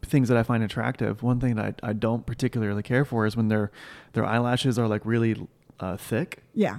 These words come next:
Speaker 1: Not l-, like, they look like spider legs
Speaker 2: Yeah.
Speaker 1: kind of thing. Is that a fashion trend or is that just poor application?
Speaker 2: Well, what it was is, like, um, because I, I do have false lashes
Speaker 1: Yeah.
Speaker 2: that I put on for the very first time, but, uh, mine are very minimal.
Speaker 1: Sure.
Speaker 2: Okay.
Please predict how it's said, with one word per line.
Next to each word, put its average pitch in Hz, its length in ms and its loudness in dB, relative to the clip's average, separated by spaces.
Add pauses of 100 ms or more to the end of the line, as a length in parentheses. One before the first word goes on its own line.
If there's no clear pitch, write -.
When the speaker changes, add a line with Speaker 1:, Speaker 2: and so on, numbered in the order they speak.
Speaker 1:
Not 165 220 -2
l-, - 160 -12
like, 120 300 -2
they 127 120 2
look 127 200 0
like 113 160 -2
spider 113 420 -4
legs 156 240 0
Speaker 2:
Yeah. 277 80 6
Speaker 1:
kind 185 160 2
of 185 80 0
thing. 202 160 2
Is 131 120 2
that 147 140 4
a 151 80 6
fashion 120 520 0
trend 156 480 2
or 123 160 4
is 113 100 2
that 113 140 2
just 110 240 -6
poor 113 180 0
application? 107 600 -6 (260)
Speaker 2:
Well, 349 260 8
what 311 160 8
it 311 140 6
was 262 240 6
is, 269 220 2
like, 214 400 4
um, 214 200 6
because 226 280 6 (260)
I, - 280 0 (100)
I 240 100 6
do 233 220 4
have 220 200 0
false 226 360 -2
lashes 202 600 0
Speaker 1:
Yeah. 131 280 6
Speaker 2:
that 208 180 4
I 208 140 4
put 214 240 0
on 208 140 2
for 220 100 4
the 208 80 6
very 202 180 2
first 214 300 0
time, 202 220 2
but, 196 180 0 (240)
uh, - 100 -4
mine 226 300 6
are 262 40 6
very 214 240 4
minimal. 196 580 2
Speaker 1:
Sure. - 280 -4 (260)
Speaker 2:
Okay. 202 380 0